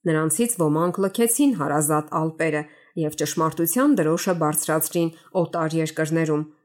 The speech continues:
Մյուսները ապաստարան գտան Մեկուսի հովիտներում և լեռնային ժայռոտ ամրոցներում և այնտեղ պահպանեցին Աստծուն երկրպագելու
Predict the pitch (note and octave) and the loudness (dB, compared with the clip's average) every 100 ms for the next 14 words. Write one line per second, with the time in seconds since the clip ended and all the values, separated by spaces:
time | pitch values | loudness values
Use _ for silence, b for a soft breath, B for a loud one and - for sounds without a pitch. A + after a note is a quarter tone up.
0 | B B A#3 B3+ C4 E4 D#4+ D4 F#3+ F3 | B B 0 2 4 2 4 4 2 2
1 | E3+ - E3 F3+ F#3 F3+ F3+ F3+ F3+ E3 | 0 2 0 2 2 2 2 0 0 0
2 | D#3+ D#3 E3 - F#3 D#3 D3+ D3+ E3 E3+ | 0 -2 -4 0 0 0 0 0 0 2
3 | D4 D4+ B - E4 C#4+ F#3 E3 E3 D#3+ | 2 0 B 0 0 4 4 4 2 2
4 | F3+ G3+ - D#3+ E3 D#3 E3 F3 E3 D#3 | 2 0 -2 0 2 2 2 0 0 0
5 | D#3+ E3 - D#3+ D3+ D3+ - _ _ E3 | 0 0 0 0 0 -2 -8 _ _ -2
6 | D3+ D#3 D#3+ C4+ - E3 D#3+ E3+ D#3+ D#3+ | 0 0 0 -2 0 -2 0 -2 0 2
7 | D#3 G#3+ A3 - E3+ - - A3 F#3+ D#3 | 2 2 0 0 0 0 2 2 2 0
8 | D#3 D#3+ D3+ D#3 D#3 D#3+ E3 G#3 | 0 -6 -2 -2 0 0 2 0